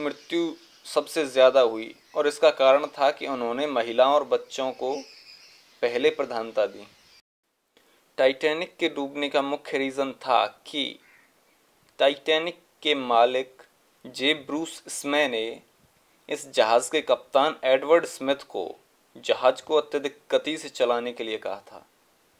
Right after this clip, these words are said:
तो बारह अप्रैल उन्नीस सौ बारह को टाइटैनिक को छह बर्फ़ की चट्टानों की चेतावनियां मिली। कप्तान को लगा कि बर्फ़ की चट्टान आने पर जहाज़ मुड़ जाएगा, परंतु बदकिस्मती से जहाज़ बहुत बड़ा था और राडार छोटा।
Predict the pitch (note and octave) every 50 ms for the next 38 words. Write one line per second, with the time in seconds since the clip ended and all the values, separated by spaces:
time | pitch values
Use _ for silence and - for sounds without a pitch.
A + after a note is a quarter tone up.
0 | _ _ _ _ _ _ _ _ _ _ D3 D3+ D3+ C#3+ B2+ B2+ B2 A#2+ B2+ D3
1 | E3 E3 - - D#3 D#3 D#3 D#3 D#3 D#3 D#3 D3+ - - C#3 B2+ A#2+ A#2+ B2 C#3+
2 | D3 - D3 C#3 - _ C#3+ C3+ C3+ C3+ - C#3+ C#3+ D3+ D#3 D3 - - D3 D3
3 | D3 - - - C#3+ C#3 C#3 D3 D3+ D3+ - - - D3 - - C#3 - _ C#3+
4 | C#3 C3+ C3+ C#3+ C#3 - D#3 D#3+ D#3+ - _ _ _ _ _ _ _ _ _ _
5 | _ _ _ _ - - D3+ D3 D3 C#3+ C#3 C#3 C#3+ D3 C#3+ C#3 C3 A#2+ A2+ A2+
6 | A2+ A2+ A#2+ A#2+ B2 _ _ _ _ _ _ _ _ _ _ _ _ _ _ _
7 | _ - - - - - D3+ D3 D3+ D3+ D3+ C#3 C#3 C3+ C#3+ D3 D#3+ D#3+ E3+ D3+
8 | C#3+ C#3 C#3 C#3 - - C#3+ C#3 - C#3+ B2+ - _ - D3 D3 C#3+ C#3+ C#3 C#3
9 | C#3 C#3 C#3 - D#3 D3 C3+ B2+ A#2 B2 A#2+ A#2+ B2 B2+ B2+ B2 A#2+ A#2 A2 G#2
10 | G#2+ G#2+ A2 G#2 G2+ - _ _ _ _ _ - - _ _ _ _ _ _ _
11 | _ _ C#3+ C#3 D3+ D3+ - E3+ D#3 C#3+ C#3+ D3 C#3+ - D3+ D3 - D3 D3 C#3
12 | - D#3+ D#3+ D#3 - E3 D3+ C3+ B2 A#2 B2+ C#3 C#3+ C#3 B2+ A#2 A2+ A2 A#2+ B2
13 | B2+ C3 B2+ B2 B2 B2 - D3 D3 D3 D3+ C#3 B2+ B2+ B2 B2+ C3+ C3+ C#3 C3
14 | - - A2+ A2 - A2+ G#2